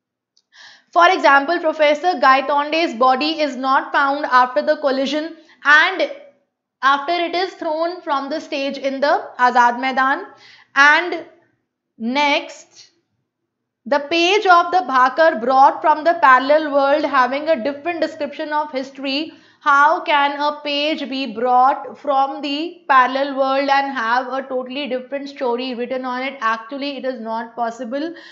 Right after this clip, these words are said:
So, um, the author has used fiction, also imagination, to bring out such a beautiful, such a strong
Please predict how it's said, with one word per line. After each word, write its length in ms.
So, 600
um, 460
the 160
author 360
has 360
used 400
fiction, 460
also 340
imagination, 880
to 160
bring 280
out 460
such 240
a 120
beautiful, 640
such 240
a 120
strong 600